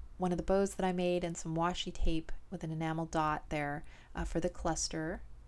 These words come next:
And I made that smaller pocket really shallow because I didn't want to cover up the quote. So I just put these smaller tags in this pocket since it is kind of a shallow,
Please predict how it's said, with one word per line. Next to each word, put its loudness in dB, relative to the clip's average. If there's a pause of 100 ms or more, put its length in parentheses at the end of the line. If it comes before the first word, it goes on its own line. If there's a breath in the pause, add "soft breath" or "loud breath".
(640 loud breath)
And 2
I 4
made 2
that 4 (300)
smaller 4
pocket 2 (680)
really 0
shallow 6
because 0
I 4
didn't 0
want 0
to -6
cover 2
up -2
the -6
quote. 0 (1400 loud breath)
So -4
I 2
just -4
put 2
these -2
smaller 0
tags 0
in -2
this -2
pocket -4
since -6 (440 loud breath)
it 2
is 4
kind -2
of -2
a -4
shallow, 2